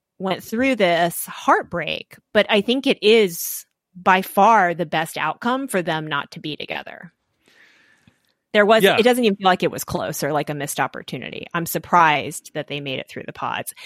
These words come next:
Speaker 1: And then for her to pick Josh, who was, like, so diametrically opposite of Marshall, um, you know,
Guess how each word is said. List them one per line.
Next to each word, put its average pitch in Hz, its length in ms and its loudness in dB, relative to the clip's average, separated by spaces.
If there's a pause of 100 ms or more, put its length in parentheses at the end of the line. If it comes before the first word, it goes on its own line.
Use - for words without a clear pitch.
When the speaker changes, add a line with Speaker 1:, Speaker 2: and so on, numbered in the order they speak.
(180)
Speaker 1:
And 202 100 2
then 208 120 4
for 226 120 2
her 240 160 4
to 226 80 4
pick - 380 -4
Josh, 269 580 4
who 208 120 0
was, 185 220 -4
like, 170 260 -2
so 196 520 4
diametrically 160 840 -4
opposite 233 480 0
of 254 120 0
Marshall, 254 540 2 (540)
um, 160 520 0 (920)
you 320 120 0
know, 320 320 4